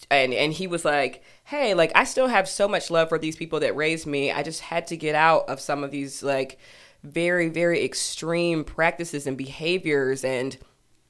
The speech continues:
and at that point, their, their leader had been, like, in prison for all these child brides. It was, in, you know, a, a chaos. And the woman,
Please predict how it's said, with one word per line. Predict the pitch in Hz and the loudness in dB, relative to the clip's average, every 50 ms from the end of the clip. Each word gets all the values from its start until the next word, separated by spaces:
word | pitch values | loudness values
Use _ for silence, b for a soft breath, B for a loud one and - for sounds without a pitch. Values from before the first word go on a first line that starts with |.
| _ _ - | _ _ -2
and | 185 185 | 0 2
at | 175 175 | 6 8
that | 220 269 277 | 8 8 8
point, | - 233 196 165 - - | 6 4 4 4 6 6
their, | 170 165 165 156 - | 6 8 8 6 4
their | 156 143 170 170 160 | 4 4 6 6 6
leader | 156 143 151 180 208 208 175 165 | 4 0 -2 0 2 4 4 4
had | 160 175 151 - - | 4 2 0 2 2
been, | 151 139 135 135 123 | 2 2 2 2 0
like, | 117 113 113 - - b b b b b b b | 0 0 -2 -2 -4 b b b b b b b
in | - 143 135 131 | -2 -2 -2 -2
prison | - - 180 190 202 180 185 190 185 180 180 175 | -2 2 4 4 6 6 6 6 6 6 6 4
for | 170 156 131 | 4 6 8
all | 139 151 147 | 8 8 8
these | 147 139 - | 6 0 -2
child | - - - 139 156 165 165 160 127 | -4 -2 2 4 6 6 6 4 4
brides. | 156 160 160 156 160 156 156 160 160 156 151 156 | 4 6 6 8 8 8 6 6 6 4 2 0
It | 120 | -2
was, | 147 143 - | -2 -4 -4
in, | 135 135 - - - - | -4 -4 -4 -8 -14 -10
you | 139 156 165 | -6 -2 0
know, | 131 95 92 95 - - | 0 0 0 0 -2 -2
a, | - 143 120 123 - - 143 | -4 -4 -4 -4 -6 -6 -4
a | 120 131 139 - - | -4 -2 -2 -4 -6
chaos. | - - - 269 294 285 185 123 113 - - - - - B B B B B B B | -6 -6 -4 -2 2 4 4 4 4 2 0 -4 -8 -10 B B B B B B B
And | 151 165 175 | 2 4 4
the | 160 | 4
woman, | 156 160 185 220 220 196 175 165 160 156 156 - 98 101 | 4 4 4 6 6 6 6 6 6 4 0 -2 -6 -12